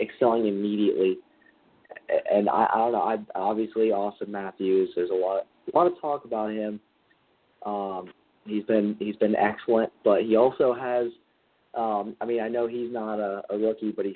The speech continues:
still, uh, a really young kid. William Nylander is having a fantastic year next to him. Um, and then you got, obviously have Patrick Laine,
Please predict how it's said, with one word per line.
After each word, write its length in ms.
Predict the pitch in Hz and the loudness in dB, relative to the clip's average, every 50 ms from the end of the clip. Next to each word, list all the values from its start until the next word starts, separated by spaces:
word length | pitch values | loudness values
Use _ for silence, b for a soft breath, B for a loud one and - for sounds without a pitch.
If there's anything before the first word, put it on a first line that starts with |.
| - - | -6 -2
still, 340 | - 120 113 107 104 98 - _ _ _ _ _ _ _ _ _ _ _ _ - | 2 2 4 4 2 0 -4 _ _ _ _ _ _ _ _ _ _ _ _ -6
uh, 260 | 101 95 95 90 87 85 - _ _ _ _ _ _ _ _ _ _ _ _ _ _ - | -6 -4 -2 -2 -2 -4 -6 _ _ _ _ _ _ _ _ _ _ _ _ _ _ -10
a 60 | 110 113 | -4 0
really 300 | 117 120 117 113 104 95 | 4 4 4 4 2 2
young 320 | 104 113 107 110 107 104 | 0 0 0 0 -2 -2
kid. 280 | - - 120 120 113 101 | -2 2 2 2 2 4
William 300 | 107 120 117 110 104 98 | 2 4 4 2 0 -2
Nylander 440 | 101 117 113 110 107 98 92 92 | -2 0 2 2 0 0 0 -2
is 60 | 95 98 | -4 -4
having 180 | 107 98 98 95 | -4 -6 -6 -6
a 80 | 85 - - | -8 -6 -4
fantastic 680 | 104 98 92 90 - - 92 101 113 117 - - 85 - | -2 -2 -2 -4 -6 -6 -4 -4 -4 -4 -4 -6 -8 -8
year 240 | - 90 90 90 87 87 | -4 -2 -2 -2 -2 -2
next 220 | 92 101 107 - - | -4 -4 -4 -6 -8
to 60 | - 87 | -10 -8
him. 200 | 87 87 87 92 - _ - _ b b b b b b b b b b - - | -6 -6 -8 -8 -12 _ -20 _ b b b b b b b b b b -4 0
Um, 440 | 98 95 95 92 90 87 85 - - - _ _ - 110 | 2 4 4 6 6 4 4 2 -2 -16 _ _ 2 4
and 120 | 110 110 | 4 6
then 160 | 113 110 110 | 6 4 2
you 80 | 107 104 | 2 2
got, 160 | 113 110 107 | 4 4 4
obviously 420 | 80 101 104 104 104 - - 107 104 | 6 4 2 0 -4 -8 -8 -8 -8
have 180 | 104 95 - | -8 -10 -10
Patrick 360 | - 113 104 98 - 107 92 92 | -10 -10 -10 -8 -10 -12 -12 -10
Laine, 480 | 98 101 98 101 104 101 101 98 98 98 | -10 -10 -8 -8 -8 -8 -8 -8 -10 -12